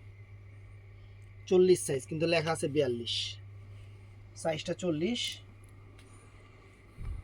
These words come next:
<coughs> প্যান্টের কাজ করা আছে পায়ে,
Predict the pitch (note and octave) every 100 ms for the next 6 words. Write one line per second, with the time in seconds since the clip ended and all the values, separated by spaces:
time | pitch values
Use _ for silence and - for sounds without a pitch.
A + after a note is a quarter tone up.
0 | - B3+ - D#4 - - A3+ F#3+ C#3 A2+
1 | - - E3 D#3 D#3+ D#3+ - E3+ D3 D3
2 | D3 E3+